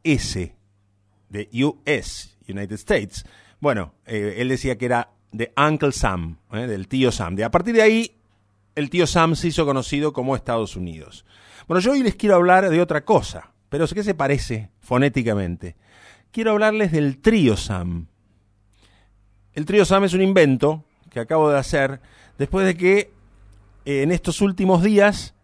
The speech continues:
mirando televisión, haya visto en MasterChef a Santiago,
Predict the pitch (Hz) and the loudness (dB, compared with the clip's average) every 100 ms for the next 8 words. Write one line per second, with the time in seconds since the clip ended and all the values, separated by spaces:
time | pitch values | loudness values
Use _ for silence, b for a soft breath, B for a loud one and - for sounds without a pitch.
0 | _ - 135 160 180 165 165 165 170 202 | _ -4 0 2 2 2 0 0 0 2
1 | 147 127 147 _ _ b b b b b | 2 0 -6 _ _ b b b b b
2 | b b b _ 208 202 185 165 131 - | b b b _ 0 2 4 4 0 0
3 | 117 101 - _ _ _ _ _ _ _ | 2 2 -2 _ _ _ _ _ _ _
4 | 139 147 202 202 208 175 240 302 - - | -4 0 0 0 -2 0 -2 -2 -6 -20
5 | _ _ _ _ _ _ _ 135 - 135 | _ _ _ _ _ _ _ -8 -4 -2
6 | 135 147 117 92 87 78 | 0 2 2 2 -4 -8